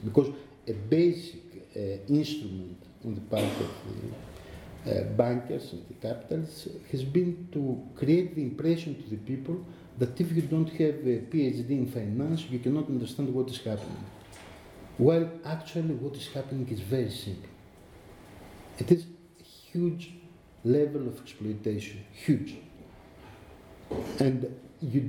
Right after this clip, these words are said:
don't really need a P H D for this.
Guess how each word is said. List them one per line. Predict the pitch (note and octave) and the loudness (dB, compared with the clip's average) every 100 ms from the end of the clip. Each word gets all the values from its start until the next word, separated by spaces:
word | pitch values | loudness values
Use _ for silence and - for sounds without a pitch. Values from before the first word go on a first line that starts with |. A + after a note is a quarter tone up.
| G#2+ | 2
don't | E3 F3+ F3 | 4 4 2
really | D#3 D3 C#3+ B2 | -2 -4 -2 0
need | C3 C#3 | 0 0
a | B2 | -4
P | A#2 A#2+ | -2 -4
H | G#2+ G#2 | -4 -6
D | A2 | -6
for | - - G2+ | -6 -12 -10
this. | A#2 - | -12 -12